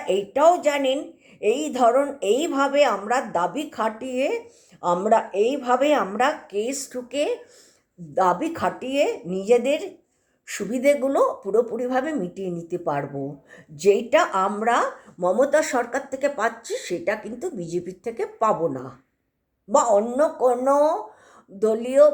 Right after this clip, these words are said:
প্রশাসন ঢুকলে আমরা পাবো না। এটা আপনারা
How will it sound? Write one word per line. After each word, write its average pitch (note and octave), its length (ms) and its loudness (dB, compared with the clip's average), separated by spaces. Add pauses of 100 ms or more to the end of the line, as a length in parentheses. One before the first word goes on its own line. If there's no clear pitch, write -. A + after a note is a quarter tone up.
(120)
প্রশাসন B3+ 540 -4 (800)
ঢুকলে A#3 500 2 (160)
আমরা F3 220 -2 (140)
পাবো E3+ 280 -2
না। B2+ 140 -8 (160)
এটা F3 180 -10
আপনারা - 280 -6